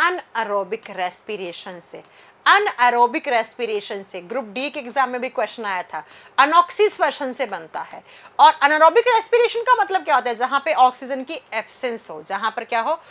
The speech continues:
ऑक्सीजन की एब्सेंस हो। तो बच्चा, ईस्ट होता है एक फंगी, एक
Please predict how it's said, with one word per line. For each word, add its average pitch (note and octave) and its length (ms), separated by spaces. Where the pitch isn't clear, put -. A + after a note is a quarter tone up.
ऑक्सीजन B3+ 440
की D#4+ 100
एब्सेंस G3 600
हो। D#3 100
तो F#4 80
बच्चा, F4 380
ईस्ट F4 380
होता C4+ 220
है B3+ 240
एक C4 220
फंगी, B3 460
एक A#3+ 280